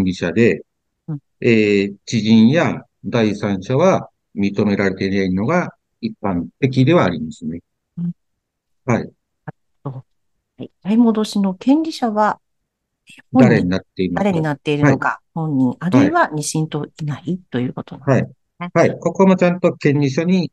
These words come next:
Speaker 1: あ、売買契約書に、えー、明記されているか確認してください。
Speaker 2: はい。ありがとうございます。
Speaker 1: はい。
Speaker 2: じゃあ、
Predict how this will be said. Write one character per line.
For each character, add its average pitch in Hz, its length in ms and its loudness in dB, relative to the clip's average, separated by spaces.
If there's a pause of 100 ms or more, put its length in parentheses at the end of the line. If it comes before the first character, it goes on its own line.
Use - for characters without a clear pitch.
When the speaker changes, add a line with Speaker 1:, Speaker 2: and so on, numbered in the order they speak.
Speaker 1:
あ、 110 100 -2
売 117 180 2
買 113 140 2
契 120 160 -2
約 117 180 -4
書 143 140 -4
に、 180 300 2 (180)
え 98 300 2
ー、 95 60 0
明 98 220 2
記 - 60 -16
さ 92 140 -4
れ 82 80 -4
て 95 80 -2
い - 20 0
る 98 80 -2
か 156 140 2
確 95 240 -6
認 87 180 0
し - 80 -12
て - 80 -6
く - 140 -6
だ 76 100 -6
さ - 220 -12
い。 - 80 -12 (340)
Speaker 2:
は 127 220 -6
い。 - 20 -6
あ - 20 -6
り - 20 -
が - 40 -20 (360)
と 131 100 -14
う 123 80 -14
ご 135 80 -14
ざ - 120 -2
い - 80 0
ま 156 140 -6
す。 - 80 -16
Speaker 1:
は - 0 -
い。 - 60 -20 (260)
Speaker 2:
じ 202 60 -2
ゃ - 20 0 (120)
あ、 - 100 -20